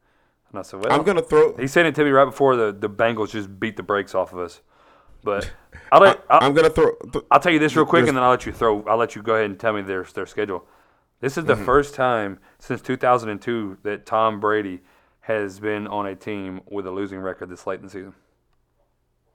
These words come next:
Speaker 2: He's old, man.
Speaker 1: In his
Speaker 2: He's
Speaker 1: life.
Speaker 2: old.
Speaker 1: Yeah, can you imagine, though? You, you threw away your family. You threw away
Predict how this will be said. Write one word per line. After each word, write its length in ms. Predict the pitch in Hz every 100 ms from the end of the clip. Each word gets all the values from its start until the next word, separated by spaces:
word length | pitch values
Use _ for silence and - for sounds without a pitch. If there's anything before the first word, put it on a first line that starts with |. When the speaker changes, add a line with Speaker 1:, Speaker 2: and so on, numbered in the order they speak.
| _
Speaker 2:
He's 160 | 151 -
old, 340 | 127 113 95 78
man. 360 | 73 78 85 - _ _ _ _ _ _ _ _ _ _ _ _ -
Speaker 1:
In 120 | 110
his 100 | 92
Speaker 2:
He's 60 | 85
Speaker 1:
life. 160 | 104
Speaker 2:
old. 240 | 117 85 73 - - _ -
Speaker 1:
Yeah, 200 | 160 117
can 200 | - 170
you 140 | 196
imagine, 420 | 165 147 151 151
though? 240 | 151 151 143 _ _ _ _ _ -
You, 240 | 110 110
you 160 | 107 98
threw 300 | - 156 160
away 140 | 139
your 180 | 123 101
family. 560 | - 143 160 156 156 147 _ _ _ _ _ _ _ _ _ -
You 80 | 107
threw 260 | 151 147
away 240 | 127 110